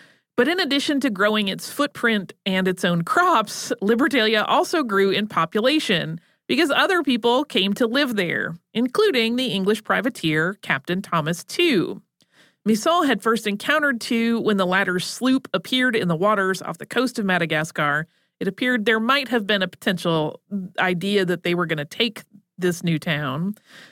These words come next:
But eventually, things led to Tew and his men joining the colony at Libertalia.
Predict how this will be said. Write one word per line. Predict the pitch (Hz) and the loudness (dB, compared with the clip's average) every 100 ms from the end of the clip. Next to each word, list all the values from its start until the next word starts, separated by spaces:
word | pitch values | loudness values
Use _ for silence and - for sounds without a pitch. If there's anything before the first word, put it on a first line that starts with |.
| _ | _
But | 185 247 | 0 2
eventually, | 285 392 403 370 311 285 269 | 4 2 2 0 2 0 0
things | 277 262 247 226 | 0 0 0 2
led | 202 190 | 0 0
to | 214 | -2
Tew | - 220 208 202 | -2 0 2 2
and | - | 2
his | 214 190 | 2 2
men | 170 160 165 | 0 -2 -2
joining | 165 208 208 185 | 0 0 0 0
the | 185 | -2
colony | - 185 165 151 147 143 | 0 0 0 -4 -6 -4
at | 175 | -4
Libertalia. | - 143 160 160 151 117 65 71 | -4 -4 -4 -2 -2 -4 -8 -10